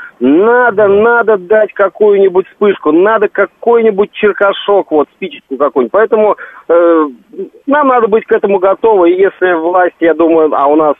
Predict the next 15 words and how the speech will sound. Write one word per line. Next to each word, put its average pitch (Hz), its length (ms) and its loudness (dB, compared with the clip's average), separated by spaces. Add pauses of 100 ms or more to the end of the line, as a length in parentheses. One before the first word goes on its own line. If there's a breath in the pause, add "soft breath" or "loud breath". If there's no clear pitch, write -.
власть 135 360 0
не 226 340 0
дураки, 202 480 -2
они 143 200 2
это 131 120 -4
понимают, 190 720 0
и - 20 -4
поэтому, 139 560 0 (220 loud breath)
а - 160 -4
Навальный, 202 480 0
какой 190 320 -2
он 185 60 2
оппозиционер, 156 680 -2
господи, 131 420 -2
э, 110 720 2